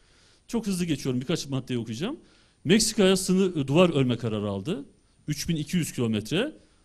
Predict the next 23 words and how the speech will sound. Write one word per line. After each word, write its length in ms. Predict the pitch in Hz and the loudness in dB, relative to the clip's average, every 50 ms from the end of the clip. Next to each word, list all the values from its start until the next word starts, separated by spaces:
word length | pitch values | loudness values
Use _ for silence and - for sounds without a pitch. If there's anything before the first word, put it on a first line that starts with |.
| _ _ - | _ _ -6
Sekiz 320 | - - 170 175 226 196 | 0 2 2 2 2 2
on 100 | 220 240 | 2 2
iki 180 | 226 208 - 196 | 2 2 2 2
milyar 320 | 175 170 156 160 147 135 | 2 2 4 4 2 2
dolarlık 380 | 127 139 143 135 127 127 113 123 | 2 2 2 2 2 0 -2 -2
masrafını 480 | 135 139 - 185 170 226 262 285 247 | -2 -2 0 0 -2 0 -2 0 2
da 100 | 202 180 | 2 4
Meksika'ya 460 | 139 139 156 151 - 202 180 185 156 139 | 4 4 2 2 2 2 2 4 4 4
ödeteceğini 400 | 131 123 117 - - 113 107 104 | 4 2 0 -2 -2 -4 -4 -4
söyledi. 460 | 110 120 107 104 107 190 262 330 320 - | -4 -4 -4 -2 -2 -2 -2 -4 -4 -8
Sınıra 400 | - - - 170 175 185 202 220 | -10 -4 0 2 4 4 4 4
da 100 | 240 254 | 2 0
asker 320 | 170 170 - - 196 185 160 | 0 0 2 2 2 2 4
koyacağını 380 | - 131 117 110 107 104 104 | 2 2 0 0 0 -2 -4
söyledi. 360 | 101 - 107 101 95 90 87 85 _ _ _ _ _ _ _ - - - - - - - _ _ | -4 -4 -4 -6 -6 -6 -10 -12 _ _ _ _ _ _ _ -20 -20 -20 -20 -20 -20 -20 _ _
Çin'i 260 | - - 196 202 247 226 | -2 2 4 6 6 8
tehdit 320 | 233 202 185 - 165 139 | 8 8 8 8 6 4
etti. 380 | 139 120 - - 160 220 285 311 - - - _ _ _ _ _ _ _ _ _ _ _ _ - | 4 2 2 0 -2 -2 -2 -6 -10 -18 -20 _ _ _ _ _ _ _ _ _ _ _ _ 0
Gerekçeler 480 | 156 156 170 160 - 165 156 151 151 151 | 2 2 2 2 2 2 2 2 2 0
ekonomik 520 | 151 139 - 160 147 147 160 165 160 - | -2 -2 0 0 2 2 2 0 -2 0
ve 320 | 131 135 139 139 - - 139 | 0 0 2 0 -2 -4 -8
bir 60 | 139 | -6
takım, 380 | - 151 135 143 131 135 127 | -6 -4 -4 -4 -4 -6 -6